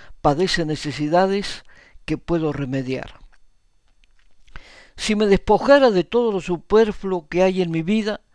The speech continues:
podría servirlo mucho más de lo que me imagino.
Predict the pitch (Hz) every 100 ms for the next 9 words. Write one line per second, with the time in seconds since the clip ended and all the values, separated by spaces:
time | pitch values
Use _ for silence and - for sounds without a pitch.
0 | _ _ - - 175 170 214 220 190 -
1 | 175 160 196 226 127 120 120 - - _
2 | - 196 226 190 165 190 233 - - -
3 | - 143 147 147 151 143 139 139 - 143
4 | 127 127